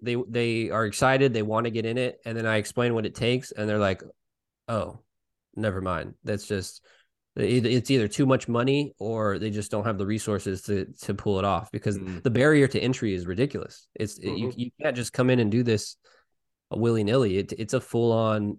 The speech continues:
Speaker 1: huge investment. I tell most people, if you don't have at least half a million dollars to invest, you're, you're probably better off not doing it.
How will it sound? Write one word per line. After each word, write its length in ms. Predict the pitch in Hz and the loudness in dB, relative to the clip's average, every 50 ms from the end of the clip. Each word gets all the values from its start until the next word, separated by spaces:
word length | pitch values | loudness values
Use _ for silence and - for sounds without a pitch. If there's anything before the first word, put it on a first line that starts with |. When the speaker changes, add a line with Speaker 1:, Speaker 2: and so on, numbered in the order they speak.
| _ _ | _ _
Speaker 1:
huge 300 | - - - 120 113 107 | -14 -6 -4 -4 -2 -2
investment. 460 | 107 95 92 104 110 - - 110 98 101 | -2 0 0 0 0 0 -2 -2 0 0
I 80 | 131 | 2
tell 160 | 131 - 170 170 | 4 4 6 6
most 240 | 147 147 147 143 - | 6 6 4 4 2
people, 220 | 156 147 147 120 | 2 4 4 2
if 100 | 117 - | 2 2
you 80 | 123 123 | 2 2
don't 160 | 139 131 131 | 2 2 2
have 180 | 135 123 120 | 0 0 0
at 80 | 113 92 | 0 -2
least 320 | 113 117 120 110 - - | -2 -2 -4 -4 -6 -6
half 220 | - - 107 - - | -2 -2 -2 0 0
a 20 | |
million 280 | 110 113 113 110 107 104 | -2 -2 0 0 0 2
dollars 340 | 104 101 107 110 117 110 - | 2 2 2 2 0 -2 -4
to 100 | 107 107 | -6 -4
invest, 360 | 104 101 104 110 117 - - | -2 -2 -2 -2 -2 -4 -6
you're, 140 | 110 110 98 | -6 -6 -6
you're 160 | - 73 104 95 | -4 -6 -6 -2
probably 300 | - 113 113 107 110 98 | 0 0 2 2 2 2
better 200 | 104 101 101 101 | 2 2 2 2
off 160 | 98 92 - | 0 0 -2
not 160 | 104 92 87 | -4 -6 -6
doing 200 | 87 92 87 85 | -6 -8 -8 -8
it. 120 | - - | -10 -12